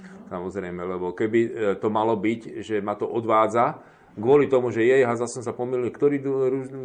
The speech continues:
desiatok som a zrazu tam do niečoho vrazím. Áno? Alebo mi tam niekto podbehne. Takže musím sa sústrediť, samozrejme. A je lepšia, aj takáto modlitba je samozrejme lepšia ako žiadna.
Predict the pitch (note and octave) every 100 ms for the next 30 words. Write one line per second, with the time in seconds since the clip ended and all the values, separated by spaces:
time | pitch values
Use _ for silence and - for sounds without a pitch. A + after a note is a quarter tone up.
0 | A#2+ B2+ - - B2 B2 G#2+ G#2+ A#2 A2+
1 | G#2 G2+ G#2 G#2+ G2 G2 F#2 E2+ D#2+ D2
2 | - _ - A2+ B2+ - - - - F2
3 | F#2 F#2+ F#2 F#2 F2+ F2 F#2+ E2 E2 E2+
4 | E2 F#2 G#2 F2+ G2+ G#2 C3+ B2+ G2 -
5 | G2+ - G2 F#2+ F2+ F2 F#2+ G2+ A#2+ D3+
6 | - - - - G#2 G#2 - C3+ D3 A#2+
7 | B2 C3+ - D3 E3+ G#3 G3+ F3 B2+ A2+
8 | A2 A2+ A2 G2 A#2+ A2 A#2 A2+ F#2+ F#2
9 | - F2+ F#2 F#2+ F2+ E2+ F2+ C3+ F#3+